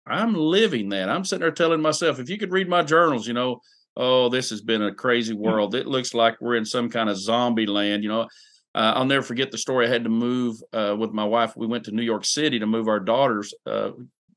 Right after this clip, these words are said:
Speaker 1: you know, belongings back home. So during covid, she got shipped home and still left all of her, uh, you know, clothes and other things in her dorm up in New York City, uh, while she did this internship.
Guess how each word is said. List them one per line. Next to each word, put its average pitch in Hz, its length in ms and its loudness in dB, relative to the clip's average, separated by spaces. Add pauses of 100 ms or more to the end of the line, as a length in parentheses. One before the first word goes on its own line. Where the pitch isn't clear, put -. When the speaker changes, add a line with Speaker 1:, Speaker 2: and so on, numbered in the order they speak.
Speaker 1:
you 120 80 -4
know, 113 160 -10 (520)
belongings 123 540 0
back 113 240 2
home. 110 180 -2
So 113 120 -6
during 117 260 -2
covid, 139 340 0
she 135 140 -6
got 139 160 -2
shipped - 340 -4
home 123 380 0 (500)
and 120 460 2 (100)
still 139 240 -2
left 135 280 2
all 131 180 2
of 120 80 -4
her, 117 500 0
uh, 113 320 0 (280)
you 123 100 -6
know, 113 140 -6
clothes 123 600 2
and 107 120 -4
other 156 180 -2
things 120 340 -2
in 107 100 -4
her 117 160 -2
dorm 127 420 0
up 110 160 -2
in 113 180 -4
New 113 100 -2
York 120 280 -2
City, 131 540 0 (420)
uh, 110 160 2
while 117 160 2
she 117 100 -4
did 120 140 -2
this 120 180 0
internship. 123 640 -2